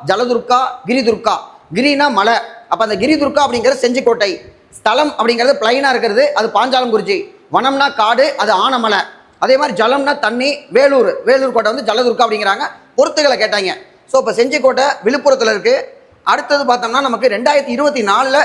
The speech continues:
ஹெரிட்டேஜ் சைட்டு மொய்டாம்ஸ், அகோம் டைனஸ்டி அசாம்ல ரூல் பண்ணாங்க. இதுல வந்து பார்த்தோம்னா எழுநூறு ஆண்டுகள் பழமைய-,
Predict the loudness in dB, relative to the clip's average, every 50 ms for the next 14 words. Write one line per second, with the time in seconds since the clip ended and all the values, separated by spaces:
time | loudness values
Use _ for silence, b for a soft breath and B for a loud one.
0 | 0 -2 -4 -4 -2 2 2 0 0 0 -2 0 2 2 0 0 -2 -8 -18 -20
1 | -20 _ _ _ -2 0 2 2 2 2 0 0 -4 -8 -14 -16 -18 -20 -20 _
2 | _ _ _ _ -2 -2 2 2 2 2 2 2 0 0 0 0 -2 -2 -4 -4
3 | -2 -2 -2 0 0 -2 2 2 2 4 4 2 2 2 -2 0 0 -2 0 -2
4 | -2 -2 -4 -10 -18 -20 -20 _ -8 -4 -4 -2 -2 0 0 0 0 0 -2 -2
5 | -2 0 2 2 2 2 0 0 2 2 2 2 0 2 2 0 0 0 -2 -2
6 | 0 0 -2 -2 -4 -4